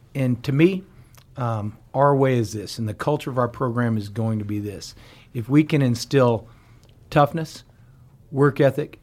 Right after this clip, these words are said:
discipline, and character in the players on our team, we'll have a good football team. So that's the, the foundation for the culture of our football team is mental and physical toughness, attention to detail, thus discipline,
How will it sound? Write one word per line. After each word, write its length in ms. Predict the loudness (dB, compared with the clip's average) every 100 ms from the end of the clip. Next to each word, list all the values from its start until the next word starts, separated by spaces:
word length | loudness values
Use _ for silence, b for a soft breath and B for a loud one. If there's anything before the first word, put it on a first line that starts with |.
| _ 0
discipline, 640 | 2 2 -2 -2 -2 -4
and 140 | -8 -6
character 460 | -2 -2 -2 -4
in 100 | -2
the 60 | -4
players 400 | -4 -2 -2 -2
on 140 | -2
our 120 | -2 -4
team, 300 | -4 -2 -2
we'll 140 | -4
have 160 | -6 -6
a 40 |
good 220 | -8 -8
football 360 | -8 -12 -12 -12
team. 260 | -10 -10
So 160 | -8 -6
that's 360 | -2 -2 -2 -12 -14
the, 240 | -10 -10 -12
the 220 | -16 -14 -16
foundation 920 | -6 -2 0 2 2 0 -2 -8 -8 B B B -8
for 140 | -4
the 120 | -4
culture 560 | -2 -2 -2 -2 -6 -6 b b b b _
of 160 | -8 0
our 160 | 2
football 440 | 2 -2 -2 -4 -6
team 440 | -4 -4 -2 -6 B B -14
is 200 | -12 -6
mental 300 | -2 0 0
and 100 | 2
physical 360 | 0 0 -4
toughness, 540 | 2 2 2 -8 -14 -20 b b b b b
attention 400 | _ -4 -2 0 0
to 40 |
detail, 720 | 2 0 0 -2 -2 -4 -10 _ -20
thus 400 | -4 -2 -2 -6 -14 -2
discipline, 580 | 0 0 -4 -4 -6